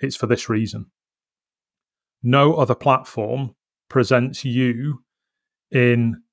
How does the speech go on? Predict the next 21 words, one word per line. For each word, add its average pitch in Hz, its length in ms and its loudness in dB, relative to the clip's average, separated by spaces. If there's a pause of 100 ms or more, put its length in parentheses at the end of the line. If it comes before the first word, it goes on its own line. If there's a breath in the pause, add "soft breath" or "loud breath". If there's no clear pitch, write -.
the 120 100 2
same 123 680 2 (400)
complete 147 680 0
light 120 600 -2 (440)
as 113 200 0
your 113 100 4
website 110 440 0
does. 113 340 -12 (300)
You've 127 180 2
got 160 120 0
so 139 380 0
much 135 220 -2
more 127 120 2
control 120 800 0
over 120 240 4
what 113 260 0
people 117 280 -4
see 131 540 0
and 117 120 -4
interact 113 540 -2
with 123 240 2